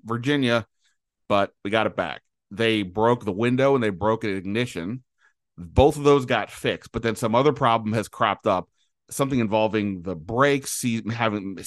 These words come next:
helping to seize the engine. One place couldn't figure it out. We took it to a dealership. They supposedly told me what the issue was. Um,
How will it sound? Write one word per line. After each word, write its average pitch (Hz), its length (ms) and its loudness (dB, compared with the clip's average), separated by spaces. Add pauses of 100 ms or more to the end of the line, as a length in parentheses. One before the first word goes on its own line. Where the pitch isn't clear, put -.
helping 117 300 -4
to 95 60 -6
seize 113 340 -6
the 90 160 -6
engine. 127 560 0 (400)
One 127 260 2
place 127 260 0
couldn't 113 280 -6
figure 104 200 -2
it 104 60 0
out. 123 260 2
We 101 80 -4
took 127 200 -10
it - 80 -10
to 95 120 -4
a 87 60 -6
dealership. 123 580 -2 (500)
They 113 120 0
supposedly 131 540 2
told 127 220 0
me 127 80 2
what 127 120 2
the 117 140 -2
issue 127 260 -4
was. 120 480 -2 (400)
Um, 80 480 -8